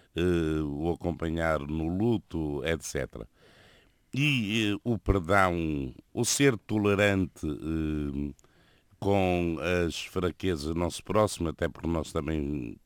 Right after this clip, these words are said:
temos as nossas fraquezas, ser pacientes, eh, corrigir, eh, com caridade quem erra, isto normalmente nós não ligamos muito às o-,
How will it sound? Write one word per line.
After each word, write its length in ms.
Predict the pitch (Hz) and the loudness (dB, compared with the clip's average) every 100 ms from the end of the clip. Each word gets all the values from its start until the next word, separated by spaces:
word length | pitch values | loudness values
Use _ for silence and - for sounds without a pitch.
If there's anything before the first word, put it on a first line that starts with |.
| - | -6
temos 340 | 87 78 65 | -2 -2 -4
as 200 | 78 65 | -4 -2
nossas 420 | 87 90 - 71 | 0 0 -2 -8
fraquezas, 840 | - 73 73 - 82 76 69 69 - _ - - - - | -8 -8 -8 -4 -4 -4 -6 -10 -14 _ -20 -20 -20 -14
ser 320 | - 131 113 | 0 2 2
pacientes, 1080 | 101 92 - 85 95 90 73 78 76 - - | 0 -4 -4 -2 0 0 -4 -6 -6 -6 -8
eh, 140 | 78 71 - | -6 -8 -8
corrigir, 880 | 82 82 87 73 82 92 90 78 71 _ - - _ - | -4 -2 -2 -4 -4 -2 -2 -2 -6 _ -20 -20 _ -6
eh, 300 | 85 90 82 76 | 0 2 0 -2
com 240 | - 95 90 | -2 0 0
caridade 840 | 90 90 90 87 92 87 71 80 - | 0 0 0 4 6 4 2 -4 -2
quem 340 | 87 85 90 | -2 0 0
erra, 440 | 92 87 78 85 87 _ _ _ _ - | 0 0 -2 -4 -6 _ _ _ _ -8
isto 340 | 110 - - | -8 -6 -2
normalmente 640 | 104 101 98 98 98 95 90 | 2 4 4 2 0 -2 -2
nós 260 | 95 92 | -2 0
não 200 | 85 95 | 0 0
ligamos 480 | 95 85 95 95 80 | 0 0 2 2 2
muito 640 | 87 104 110 107 - 110 - _ - | 2 4 4 2 -4 -4 -6 _ 2
às 220 | 95 87 | 2 4
o-, 140 | 98 | 0